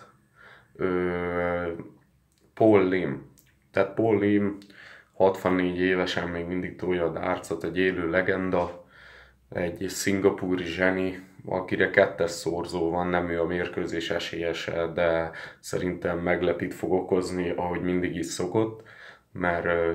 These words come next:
tényleg, ö, tehát világszínvonal, ahogy játszik. Ö,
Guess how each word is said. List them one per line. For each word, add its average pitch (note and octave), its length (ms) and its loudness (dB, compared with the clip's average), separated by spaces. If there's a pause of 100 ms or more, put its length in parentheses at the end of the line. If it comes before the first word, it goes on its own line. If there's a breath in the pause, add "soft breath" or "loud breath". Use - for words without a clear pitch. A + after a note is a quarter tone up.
tényleg, E2+ 500 -2
ö, F2 200 -2 (1080 loud breath)
tehát E2+ 280 -6
világszínvonal, F2 920 4
ahogy E2 260 0
játszik. F#2 800 0 (100)
Ö, E2+ 360 -4